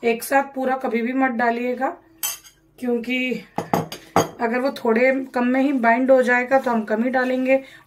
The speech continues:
और अगर extra लगेगा तो हम extra डालेंगे। तो इसलिए इसको अच्छे से पहले bind करते हैं, क्योंकि ये सब cabbage के ऊपर और vegetables के ऊपर है कि उसमें कभी-कभी बहुत ज़्यादा पानी रहता है,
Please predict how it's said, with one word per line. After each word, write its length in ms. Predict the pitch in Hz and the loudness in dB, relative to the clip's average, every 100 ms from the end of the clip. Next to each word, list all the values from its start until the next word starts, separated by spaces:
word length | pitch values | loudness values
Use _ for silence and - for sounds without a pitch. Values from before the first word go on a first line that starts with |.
| 214 | -2
और 100 | 220 | 0
अगर 220 | 220 240 | 0 0
extra 380 | 220 - - 269 | -2 -4 0 2
लगेगा 380 | 269 247 247 254 | 2 0 0 -2
तो 140 | 254 | -2
हम 120 | 302 | -2
extra 360 | 262 220 - 214 | -2 -4 -6 -4
डालेंगे। 520 | 185 170 170 170 190 185 - - - _ | -4 -4 -6 -8 -10 -12 -18 -20 -20 _
तो 120 | - | -8
इसलिए 440 | - 220 - 214 285 | -4 -4 -4 -6 -6
इसको 240 | - - | -6 -6
अच्छे 420 | 320 226 - 254 226 | -6 -8 -10 -10 -8
से 120 | 233 | -8
पहले 300 | 226 202 311 | -8 -6 -6
bind 360 | 247 214 196 208 | -4 -4 -4 -4
करते 260 | 214 202 | -6 -6
हैं, 40 | 247 | -6
क्योंकि 240 | 254 226 | -6 -2
ये 80 | 269 | -2
सब 220 | - 277 - - - - | 0 -4 -8 -20 -20 -6
cabbage 400 | - 226 233 247 | 2 2 2 0
के 120 | - 277 | 0 -2
ऊपर 280 | 240 262 | 2 4
और 180 | 262 254 | 4 2
vegetables 640 | 254 214 208 240 247 254 - | 0 0 0 -2 0 -2 -4
के 120 | 269 | -2
ऊपर 280 | 262 269 262 | 0 2 2
है 120 | 262 | 2
कि 220 | 262 269 | -2 -2
उसमें 280 | 262 233 262 | -2 -2 -4
कभी-कभी 400 | 254 226 247 247 | -2 -2 0 0
बहुत 200 | 262 247 - | 2 0 2
ज़्यादा 300 | 208 196 240 | 2 2 0
पानी 320 | 254 240 262 | 0 0 2
रहता 300 | 262 240 269 | 0 2 2
है, 200 | 254 220 | 2 0